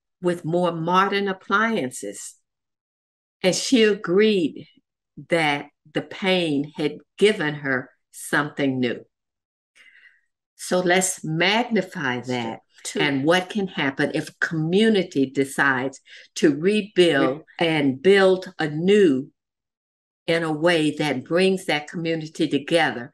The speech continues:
Speaker 1: Point two, no one is coming. No one is coming. I was struck when she said that the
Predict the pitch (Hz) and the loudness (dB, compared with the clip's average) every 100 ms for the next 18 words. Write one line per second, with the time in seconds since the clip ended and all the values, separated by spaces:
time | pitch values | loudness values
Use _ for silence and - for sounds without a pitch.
0 | _ - 190 185 - 196 123 - _ - | _ -2 0 0 -2 -2 -2 -4 _ -12
1 | 185 196 214 262 262 262 262 - 254 269 | -4 0 2 4 4 2 0 -4 -4 -2
2 | 269 - _ _ _ 208 214 285 285 285 | -2 -6 _ _ _ -2 2 2 2 2
3 | 277 269 - - 277 262 - - _ _ | 2 0 -4 -8 -4 -4 -6 -14 _ _
4 | _ _ _ _ _ _ _ _ _ _ | _ _ _ _ _ _ _ _ _ _
5 | _ _ _ _ _ 165 190 185 180 - | _ _ _ _ _ -2 0 -2 -4 -2
6 | - 233 - 185 - 175 - 151 135 135 | 0 0 0 -2 -2 -4 -2 0 0 0
7 | 147 143 | -2 -2